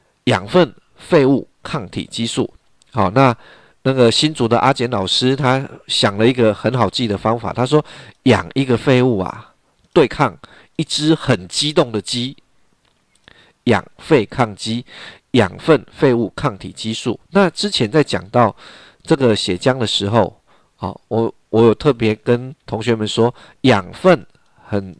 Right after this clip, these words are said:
容易了解，废物就C O two这些，抗体是白血球所产生的。那激素是什么呢？那时候我们讲说还没学到，你们先记得就好了，知道养肺抗激这样就好了。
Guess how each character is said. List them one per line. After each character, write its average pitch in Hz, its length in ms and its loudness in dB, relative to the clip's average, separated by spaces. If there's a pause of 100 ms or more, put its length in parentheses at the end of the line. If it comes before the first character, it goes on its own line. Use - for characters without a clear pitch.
容 104 180 -4
易 117 40 -2
了 107 160 2
解， 110 240 -2
废 165 320 4
物 147 240 2
就 113 140 0
C 117 260 0
O 117 100 6
two 117 180 -2
这 110 120 0
些， 107 280 -2 (580)
抗 165 300 -2
体 - 280 -8 (120)
是 139 340 0
白 110 160 4
血 98 160 0
球 92 160 -2
所 104 140 0
产 87 240 -4
生 104 180 -4
的。 104 140 -4 (220)
那 220 100 2
激 214 340 0
素 214 240 0
是 180 160 -2
什 - 180 0
么 98 180 -2
呢？ 113 320 -2
那 165 120 0
时 156 140 0
候 143 40 2
我 113 60 -2
们 98 80 -12
讲 90 180 -8
说 104 160 -2
还 104 200 -4
没 98 120 -4
学 101 220 -2
到， 120 200 2 (260)
你 104 120 -10
们 95 120 -6
先 127 180 -2
记 - 180 -4
得 90 220 -4
就 110 140 -2
好 90 180 -6
了， 73 160 -4 (220)
知 117 120 -6
道 123 180 2
养 98 200 -4
肺 143 160 2
抗 131 260 -4
激 120 140 -8
这 131 80 -4
样 113 100 -4
就 104 140 -4
好 92 140 -6
了。 - 60 -10